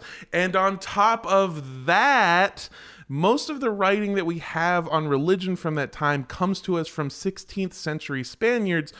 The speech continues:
who saw the Mexica as barbaric heathens. So basically what I'm trying to say is you've got a small time frame of a small section of a specific region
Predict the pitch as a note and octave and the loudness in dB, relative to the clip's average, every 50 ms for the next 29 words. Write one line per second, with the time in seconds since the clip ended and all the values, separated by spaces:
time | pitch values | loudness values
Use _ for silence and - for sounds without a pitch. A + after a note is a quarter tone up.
0 | - - - - _ - F#3 E3+ - - F3+ E3+ F3 F3 F3+ F3 E3+ D#3+ - - | -20 -20 -20 -12 _ -6 -6 -6 -4 -2 0 2 2 2 0 -2 -4 -6 -6 -6
1 | E3+ E3+ - E3 D#3 - - C#3 C3 A#2+ - C3+ B2+ A#2+ A#2+ - A#2 A2+ A2+ A2 | -6 -4 -2 0 0 0 0 -2 -2 0 0 0 0 0 0 0 0 0 0 -2
2 | G2+ - - - C#3+ B2+ G#2+ E2+ F2+ - - - - - - - - _ - - | -4 -6 -10 -8 -6 -6 -6 -8 -10 -14 -16 -20 -20 -20 -20 -20 -20 _ -8 -4
3 | F3 F#3 F3+ D#3+ E3 F#3 G#3 C4 - - G#3+ F#3+ F#3+ F3+ E3 D#3 D3+ D3+ - D3+ | -2 -2 -2 -2 0 0 0 0 -2 -4 -6 -4 -4 -4 -4 -4 -4 -6 -6 -6
4 | C#3+ C3 - D3+ C#3+ C#3 - B2+ B2 C#3+ D3 D3 E3 D#3 D3+ B2+ B2 - - - | -6 -4 -4 -2 -2 -2 -4 -6 -6 -6 -4 -2 0 0 2 0 0 -2 -4 -2
5 | F3+ F3+ G#3 A#3 A3 - D#3+ C#3+ C3 C3 B2+ - - B2+ A#2 A#2 A#2 A#2 B2 - | 0 2 2 0 0 -2 -2 -2 0 0 -2 -2 -2 -2 0 0 -2 -2 -4 -8
6 | - - - - - A2+ A#2+ B2 - - - F3+ F#3 G3 A3 G#3+ - - C#3 A#2 | -14 -20 -10 -8 -6 -4 -4 -4 -4 -4 -2 0 2 2 0 0 0 0 0 0
7 | - - - - A#2 A2+ A2+ A2 - - - - A#2 B2 B2+ B2 - - C3+ C3+ | 0 -2 -2 0 0 0 -2 -6 -10 -10 -4 -2 -2 -2 -2 -4 -8 -8 -8 -8
8 | - - - A#3+ A#3+ - C#4 C4+ - D#3 C3+ C3+ C#3+ C3+ - C3 B2 B2 | -4 -2 -2 -2 -2 -2 -4 -4 -2 -2 -2 -2 -2 -2 -2 -2 -2 -2